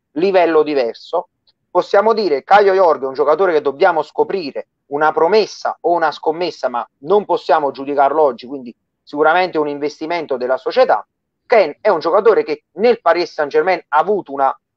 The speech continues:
un'ottima, mm, un ottimo rendimento perché ha una media gol importante, può giocare centravanti, si è anche ingrossato fisicamente, muscolarmente,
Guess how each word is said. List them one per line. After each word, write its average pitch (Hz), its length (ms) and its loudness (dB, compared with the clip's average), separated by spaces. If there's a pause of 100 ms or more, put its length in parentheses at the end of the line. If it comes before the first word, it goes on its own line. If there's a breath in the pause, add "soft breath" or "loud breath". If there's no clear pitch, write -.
(120)
un'ottima, 170 840 0
mm, 143 720 -18 (180)
un 165 100 -4
ottimo 190 340 -2
rendimento 165 540 -2
perché 143 200 -2
ha 147 40 4
una 143 120 2
media 185 280 2
gol 156 320 0
importante, 127 840 -4
può 226 180 4
giocare 170 380 2
centravanti, 156 760 -2 (280)
si - 160 -2
è 170 120 4
anche 185 380 0
ingrossato 151 680 0
fisicamente, 147 400 -4
muscolarmente, 147 1040 -2